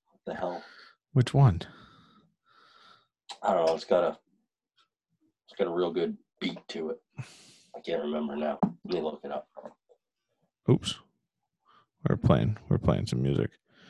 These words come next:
Speaker 1: Uh,
Speaker 2: A re-, a real good, um, oops. Gonna play that
Speaker 1: Drop
Speaker 2: one.
Speaker 1: 'em out.
Speaker 2: Oh,
Speaker 1: Drop
Speaker 2: drop
Speaker 1: 'em
Speaker 2: 'em
Speaker 1: out.
Speaker 2: out.
Speaker 1: Let me
Speaker 2: Yeah.
Speaker 1: see them titties.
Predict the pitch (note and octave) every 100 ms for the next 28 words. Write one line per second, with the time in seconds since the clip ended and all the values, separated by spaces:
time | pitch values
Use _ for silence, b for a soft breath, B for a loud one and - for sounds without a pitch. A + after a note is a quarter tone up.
0 | b b b b b b b G2 - G#2+
1 | A#2 - A2 G2 G#2+ B2 C3 A#2+ A#2 A2+
2 | G#2 A2 b b b b b b b b
3 | b b _ _ _ _ _ _ _ _
4 | _ _ _ _ _ _ _ _ _ A2+
5 | G#2+ F#2+ F#2 F#2 F2+ F2+ b b b b
6 | b _ _ _ _ _ _ - B2 D#3+
7 | - - _ _ _ _ _ _ _ _
8 | - - - - - G#2+ - G2 G2 F#2+
9 | G2 F#2+ F#2+ E2+ - - - _ _ _
10 | _ _ - A2+ - - A2 G#2+ - B2
11 | C3+ - E3+ F3 C#3+ D3 F#3 F#3+ F#3 F#3
12 | F3+ - D#3 A#2+ A#2